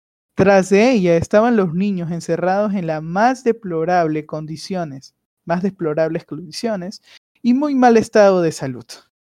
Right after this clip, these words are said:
Los niños fueron llamados a emergen-, sí, ya fue de-, ¿qué pasa, güey? Los niños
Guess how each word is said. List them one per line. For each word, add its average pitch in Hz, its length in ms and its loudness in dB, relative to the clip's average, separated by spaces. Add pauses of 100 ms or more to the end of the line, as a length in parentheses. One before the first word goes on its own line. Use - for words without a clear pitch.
(580)
Los 185 160 0
niños 254 260 0
fueron 226 260 0
llamados 202 420 0
a 202 40 0
emergen-, 170 420 -8
sí, 170 200 -8
ya 160 100 -6
fue 165 200 -6
de-, 143 340 -6
¿qué - 100 -18 (220)
pasa, 143 320 -8
güey? 131 160 -8 (580)
Los 240 160 0
niños 220 460 0